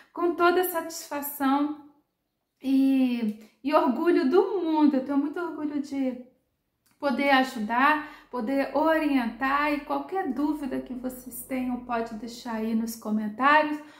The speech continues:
ou lá no meu Instagram, que é ursula ponto angel ponto cinquenta e seis. Vai lá, <laughs> vai lá, me siga, que também tem muita foto daqui que eu posto lá, e você pode printar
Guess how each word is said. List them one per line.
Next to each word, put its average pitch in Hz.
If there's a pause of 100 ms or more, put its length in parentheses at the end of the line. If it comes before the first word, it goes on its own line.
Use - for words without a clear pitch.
(140)
ou 453
lá 403
no 381
meu 359
Instagram, 320
que 339
é 302
ursula 320
ponto 302
angel 285
ponto 294
cinquenta 285
e 302
seis. 190
Vai 339
lá, 277 (220)
<laughs> -
vai 330
lá, 330
me 311
siga, 311
que -
também 277
tem 277
muita 294
foto 254
daqui 247 (180)
que -
eu 262
posto 262
lá, 254
e 285
você 285
pode 262
printar 277